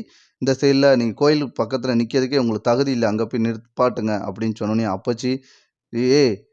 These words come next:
நீங்களாம் வீட்ல இதே குடும்பத்துல இப்படி பண்ணிருக்கிறது இல்லடே" அப்படின்னு சொல்லவும், நம்ம ஈஸ்வரிக்கு ரொம்ப கொண்டாட்டமா இருக்கு.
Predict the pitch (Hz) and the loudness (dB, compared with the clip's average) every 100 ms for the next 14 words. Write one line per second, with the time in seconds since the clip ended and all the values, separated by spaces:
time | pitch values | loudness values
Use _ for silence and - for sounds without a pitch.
0 | _ - 117 117 143 151 123 151 - 135 | _ -6 -2 0 2 0 0 -4 -2 -2
1 | 113 156 151 131 131 127 120 107 110 120 | 0 -2 -2 0 0 0 -4 -4 -6 -2
2 | 127 131 120 113 110 113 110 98 98 117 | 0 -2 -4 -4 -2 -2 -2 -4 -6 -2
3 | 117 113 107 110 113 104 101 104 98 113 | -2 -2 -4 -2 -2 -2 -4 -6 -6 -6
4 | 135 135 113 120 104 113 113 101 113 113 | -6 -4 -4 -4 -4 -4 -6 -2 -2 0
5 | 117 110 101 - | -2 -2 -4 -6